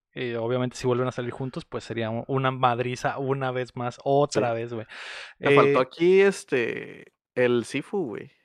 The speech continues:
Speaker 1: Ah, vimos un poquito más del Sifu, pero no, no sé si hubo
Speaker 2: Hubo
Speaker 1: fecha
Speaker 2: fecha
Speaker 1: o,
Speaker 2: el
Speaker 1: ajá.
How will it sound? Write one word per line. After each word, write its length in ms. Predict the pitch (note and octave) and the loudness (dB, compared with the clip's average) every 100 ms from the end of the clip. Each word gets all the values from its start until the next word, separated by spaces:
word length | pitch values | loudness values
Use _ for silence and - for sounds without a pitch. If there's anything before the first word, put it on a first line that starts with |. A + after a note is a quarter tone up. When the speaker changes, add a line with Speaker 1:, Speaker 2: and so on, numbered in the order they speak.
| _ _ _ _ _ _ _ F#3+ | _ _ _ _ _ _ _ -2
Speaker 1:
Ah, 80 | |
vimos 280 | G#3+ B3 B3 | 2 4 4
un 60 | A3+ | 2
poquito 280 | B3 A3+ A#3 | -2 2 2
más 140 | A3 | 2
del 120 | A3 | 0
Sifu, 260 | - G3+ A3+ | -2 -2 2
pero 180 | F#3+ E3+ | 2 4
no, 220 | F#3 F#3+ | 4 2
no 160 | F#3+ G3+ | 2 2
sé 140 | - | 0
si 180 | - G#3 | -4 0
hubo 680 | G3+ G3+ F#3+ C#3+ B2 B2 A#2 | 2 4 4 4 4 2 0
Speaker 2:
Hubo 300 | - C#3+ D3+ | 2 4 6
Speaker 1:
fecha 200 | E3 F3+ | 4 4
Speaker 2:
fecha 240 | A3 G#3 - | 4 2 2
Speaker 1:
o, 60 | |
Speaker 2:
el 520 | C#3 C3+ B2+ B2 A#2+ | 0 2 4 2 -2
Speaker 1:
ajá. 60 | - | -10